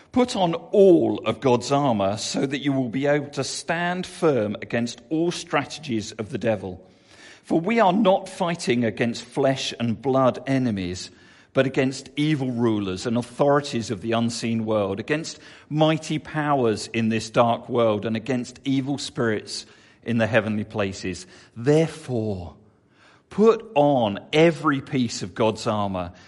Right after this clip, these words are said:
so that you will be able to resist the enemy in times of evil. And then after the battle,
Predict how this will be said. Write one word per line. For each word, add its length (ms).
so 280
that 160
you 120
will 120
be 160
able 160
to 140
resist 520
the 160
enemy 540
in 120
times 500
of 100
evil. 440
And 140
then 160
after 320
the 100
battle, 460